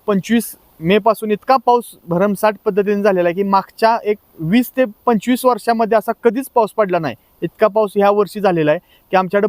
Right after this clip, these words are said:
पूर्ण जून महिन्यामध्ये पूर्ण विहिरीला, ओढ्याला, तलावाला सगळीकडे पाणी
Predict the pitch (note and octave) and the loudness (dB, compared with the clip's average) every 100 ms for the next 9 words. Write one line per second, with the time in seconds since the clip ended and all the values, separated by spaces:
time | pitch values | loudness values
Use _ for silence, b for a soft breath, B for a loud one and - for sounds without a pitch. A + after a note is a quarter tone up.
0 | G3 A3+ A3 A3 E3 G3+ A3+ A3+ A3 G#3+ | -2 -2 0 0 0 0 2 2 0 0
1 | A3 A3 F#3+ G3+ - - A3 G#3+ A3+ A3 | 0 2 2 0 -4 -4 -2 0 2 2
2 | G#3+ F#3 G3 G3 G#3 G3+ G3 F#3+ F#3+ G3 | 2 2 2 2 2 2 2 2 0 0
3 | G3+ - F#3 F3+ F#3 F#3+ - A3 G3+ A3+ | -2 -4 0 2 2 -2 -2 -4 -2 0
4 | A#3 A3 G3+ F#3+ | 0 0 -2 -2